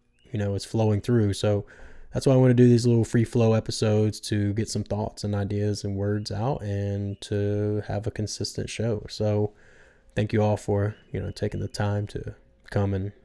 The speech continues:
listen to what I wanna share with you all. So, uh, what I wanna do today is talk a little bit about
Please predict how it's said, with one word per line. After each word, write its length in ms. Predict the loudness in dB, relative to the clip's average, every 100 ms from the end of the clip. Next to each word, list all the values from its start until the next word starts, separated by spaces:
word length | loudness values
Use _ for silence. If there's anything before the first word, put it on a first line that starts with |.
| -6
listen 320 | -6 -4 -4
to 60 | -2
what 220 | -2 0
I 440 | 0 -2 -4 -6 -10 _ _ _
wanna 200 | -4 -4
share 340 | -2 0 2 2
with 160 | 0
you 140 | -4 -6
all. 180 | -6 -8
So, 360 | -6 -4 -4 -8 -16 -20 -20 -20 _ -6
uh, 360 | -2 0 0 -2
what 420 | -4 -4 0 4
I 60 |
wanna 320 | 6 6 4 2 -4 _ -4
do 380 | 4 6 6 4
today 500 | 0 0 2 4 4
is 420 | 2 -2 -6 -12 _ _ _ -4
talk 240 | -2 0
a 40 |
little 220 | 2 2 2
bit 200 | 2 2
about 600 | 2 2 2 2 0